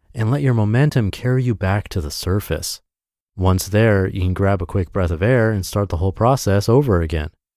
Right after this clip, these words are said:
Strangely, surviving drown proofing requires no superhuman strength or endurance. It doesn't even require that you know how to swim. On the contrary, it requires the ability to not swim.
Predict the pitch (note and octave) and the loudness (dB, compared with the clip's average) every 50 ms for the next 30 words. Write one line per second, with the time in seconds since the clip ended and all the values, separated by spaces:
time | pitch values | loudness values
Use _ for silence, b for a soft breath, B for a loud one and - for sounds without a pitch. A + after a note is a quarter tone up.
0 | _ _ _ _ _ _ _ _ _ _ - - - G2 G#2+ A#2+ A2 G#2+ G2 F#2+ | _ _ _ _ _ _ _ _ _ _ -16 -6 -2 0 2 2 2 2 2 2
1 | F#2 F2+ - - E2+ F2+ F2+ G2 F#2+ F#2 E2+ D2+ E2+ F#2 F#2+ A2 A#2 G#2+ G2+ G2 | 0 0 -2 -2 0 0 2 2 2 0 -2 -2 0 0 0 0 0 0 -2 -2
2 | F2 - G2 G2 F#2 F#2 E2+ - G2+ F#2+ F#2+ G2 F#2 - - b b b b b | -2 -2 -2 -2 -2 -2 0 0 2 2 2 2 0 -2 -6 b b b b b
3 | b E2+ E2+ F#2 A2 C#3 D3+ - - D#3 C3+ C#3+ B2+ - C#3+ C#3 C3+ A#2+ - - | b -2 0 2 4 4 2 2 0 0 0 0 0 2 2 2 0 0 -4 -4
4 | - C3+ D3+ D3 C3+ - A#2+ A2 A#2+ C3 B2+ G#2 A2 C3+ F#3 E3 F2 E2 - - | -2 -2 0 0 -2 0 0 0 2 2 2 2 2 2 2 0 0 -4 -8 -10
5 | - _ _ _ _ _ _ - - F2 G2 F#2 G#2 A2+ A2 A2 G#2+ G2+ - - | -14 _ _ _ _ _ _ -12 -4 -2 0 2 2 2 2 2 2 0 0 2
6 | G#2+ G2+ G#2+ A#2 A#2+ A2+ A2+ G#2+ G#2 G#2 G#2 G#2+ G#2+ G#2+ B2 B2 A#2 - - D#3 | 2 2 4 4 2 2 0 0 0 0 2 2 4 4 2 2 0 -2 -2 -2
7 | D#3+ F#3 F#3+ C3+ D#2 D2 _ _ _ _ _ _ _ _ _ _ - - E2+ E2 | 0 0 0 -2 -2 -6 _ _ _ _ _ _ _ _ _ _ -8 -4 -4 -4
8 | D#2+ - A#2+ D#3+ F#3 E3 - A#2+ G2 G2 G2+ A2 A2+ - _ _ _ _ _ _ | 0 0 0 2 2 0 0 0 2 2 2 0 0 -2 _ _ _ _ _ _
9 | _ - G#2 A2+ G#2+ - - A#2+ B2 C3 A#2+ G#2+ A2+ G#2+ F#2 F2 A2+ B2 C3+ C#3 | _ -4 -2 -2 -2 0 2 2 2 2 2 2 0 0 0 2 2 4 4 4
10 | B2 A2+ G2+ F#2 - _ _ _ _ _ _ - - C3+ B2+ A2+ G2 F#2 F#2 F#2 | 4 4 2 0 -4 _ _ _ _ _ _ -4 -2 -2 0 0 0 0 0 0
11 | F2 D#2+ - - - - F#2 D#2+ D2 D2 D2 D#2+ | 0 0 -2 -4 -6 -4 -4 -4 -4 -6 -10 -16